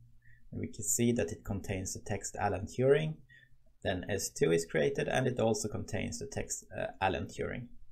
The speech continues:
And if we compare the text S one with S two, we get the answer no, because S one and S two are two unique objects that happen to have the same text in them.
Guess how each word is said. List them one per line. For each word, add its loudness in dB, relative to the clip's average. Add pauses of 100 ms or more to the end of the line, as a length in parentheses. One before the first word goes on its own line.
(920)
And 4
if 4
we 4
compare 6
the 2
text -4 (180)
S -2
one 4
with 4
S 0
two, 4 (680)
we 2
get 6
the 4
answer 2 (1200)
no, 2 (300)
because -2
S 2
one 2
and 2
S 0
two 0
are -2 (140)
two 2
unique 4 (100)
objects -4
that -2 (140)
happen -2
to -4
have -2
the -4
same 0
text -6
in -6
them. -8